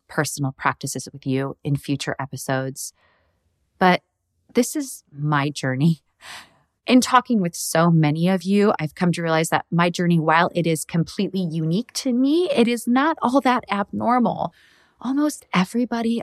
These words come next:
I know has a complicated relationship to food. So I invite you with me on this journey to detangle some of these webs and to regain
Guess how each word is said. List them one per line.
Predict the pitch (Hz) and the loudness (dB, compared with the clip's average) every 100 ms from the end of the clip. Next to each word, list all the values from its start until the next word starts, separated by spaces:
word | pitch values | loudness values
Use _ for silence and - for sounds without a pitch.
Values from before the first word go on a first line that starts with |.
| - | -4
I | 165 175 | -2 -2
know | 160 165 196 170 | -2 -2 0 0
has | 131 160 147 - - | -2 -2 -2 -2 -8
a | 151 | -8
complicated | 139 - - 139 - 139 - 139 143 | -6 -12 -6 -6 -6 -10 -6 -6 -6
relationship | - 139 131 139 - - - | -6 -6 -6 -8 -8 -8 -10
to | - - | -12 -14
food. | - 139 131 - - _ _ _ _ _ _ _ _ _ _ | -6 -6 -4 -8 -14 _ _ _ _ _ _ _ _ _ _
So | - | 2
I | 196 | 2
invite | 190 185 151 156 | 4 2 0 0
you | 208 208 | 0 2
with | 165 180 - | 2 0 0
me | 202 226 269 - - _ _ _ | 0 0 -2 -6 -20 _ _ _
on | 160 165 185 | 2 4 2
this | 196 - _ | -2 -8 _
journey | - 160 160 185 156 139 - - | -6 -2 2 2 2 0 -6 -8
to | - 185 165 | 0 2 2
detangle | - 147 190 196 - - 196 220 254 294 302 | 0 -4 -2 -2 -4 -6 0 4 4 4 2
some | - 185 185 | 0 2 2
of | 180 | 2
these | 170 160 | -2 -2
webs | 127 - 147 - - - - _ _ _ _ _ | -2 0 0 -2 -10 -12 -12 _ _ _ _ _
and | 165 180 | -6 -4
to | - - 190 143 | -4 -2 -2 0
regain | 180 240 208 175 165 160 | -2 0 0 4 4 4